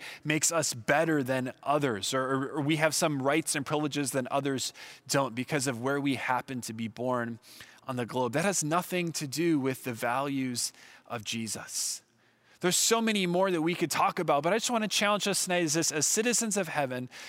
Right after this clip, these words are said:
who know that God is still our King, our lives need to be reflecting more of him and less of this world.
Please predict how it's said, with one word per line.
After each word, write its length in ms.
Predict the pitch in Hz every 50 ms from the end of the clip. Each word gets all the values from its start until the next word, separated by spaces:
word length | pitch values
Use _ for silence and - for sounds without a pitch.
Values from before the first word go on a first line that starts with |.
| - -
who 140 | - - 175
know 200 | 175 175 185 196
that 240 | 185 180 160 139 127
God 320 | - 139 147 170 196 202
is 160 | 190 180 170 -
still 280 | - - 175 170 170 -
our 180 | 139 147 139 135
King, 520 | - - - 151 147 135 110 95 98 107 - _ _ _ _ - - - - - - - - _ -
our 120 | 143 151
lives 440 | 151 151 156 160 180 196 185 - -
need 140 | 175 180 170
to 60 | 170
be 120 | 156 165
reflecting 520 | 165 151 139 - - 160 151 - - 151 135
more 280 | 135 135 143 151 147
of 80 | 135 123
him 640 | - - - - 170 160 131 101 101 110 117 131 131 _ _ _ _ _ _ - - _
and 120 | - 120 117
less 560 | 117 120 127 127 127 - - - - - - -
of 140 | - 113 110
this 240 | 113 110 - - 98
world. 500 | 98 104 101 92 - - - - -